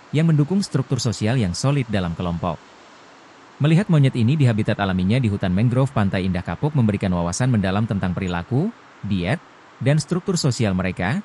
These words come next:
sekaligus menyoroti pentingnya menjaga keberlangsungan ekosistem mangrove sebagai rumah bagi spesies ini. Pelestarian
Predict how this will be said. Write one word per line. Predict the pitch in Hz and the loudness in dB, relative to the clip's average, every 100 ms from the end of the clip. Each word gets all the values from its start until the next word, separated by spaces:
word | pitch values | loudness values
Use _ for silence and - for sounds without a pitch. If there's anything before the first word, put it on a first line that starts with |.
| - - | -10 -16
sekaligus | - - 165 170 196 | -8 -2 0 0 2
menyoroti | 143 123 120 | 2 2 0
pentingnya | 104 98 98 127 | -2 0 2 2
menjaga | 104 104 98 117 | 2 0 -2 -2
keberlangsungan | 101 92 87 101 107 123 | -2 -2 -2 -2 -2 -2
ekosistem | 107 95 101 98 | -4 -4 -4 -2
mangrove | 98 143 113 131 165 | 0 2 2 -2 -2
sebagai | 143 135 131 | 0 2 2
rumah | 143 123 120 | 2 2 2
bagi | 107 101 | 2 -2
spesies | - 98 95 87 - | -2 -4 -2 -6 -2
ini. | 95 85 - - - - - - - - - - | -2 -2 -6 -20 -20 -20 -20 -20 -20 -20 -20 -4
Pelestarian | 147 156 165 165 | 0 2 2 2